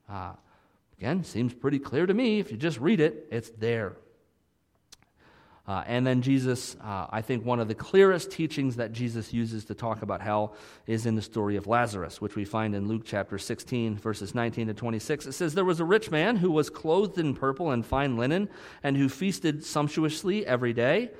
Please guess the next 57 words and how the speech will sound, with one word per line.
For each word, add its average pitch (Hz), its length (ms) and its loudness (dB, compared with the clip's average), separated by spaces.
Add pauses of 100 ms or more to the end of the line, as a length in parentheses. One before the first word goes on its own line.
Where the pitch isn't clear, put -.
(360)
And 147 120 2
at 165 160 2
his 151 240 2
gate 156 280 0
was 147 160 0
laid 151 220 2
a 131 80 4
poor 175 480 0
man 131 460 0
named 123 260 2
Lazarus, 113 560 0
covered 139 380 0
with 120 120 -2
sores, 107 680 -4
who 143 100 2
desired 156 520 2
to 165 60 0
be 165 120 -2
fed 180 280 0
with 160 200 -2
what 156 200 -4
fell 175 360 2
from 165 200 -2
the 139 80 2
rich 160 300 0
man's 156 260 0
table. 104 380 -6
Moreover, 160 580 4 (320)
even 175 240 0
the 156 60 -2
dogs 165 440 4
came 110 380 -2
and 117 220 -2
licked 120 240 -4
his 117 300 -6
sores. 101 520 -6 (220)
The 127 80 -4
poor 165 220 2
man 143 240 4
died 131 360 4
and 147 140 4
was 120 160 0
carried 160 400 2
by 135 100 4
the 127 220 -2
angels 165 300 2
to - 120 -8
Abraham's 127 460 0
side. 147 380 0
The 120 100 0
rich 143 320 0
man 131 240 0
also 151 380 0
died 120 400 0
and 113 180 -2
was 104 140 -4
buried. 127 420 0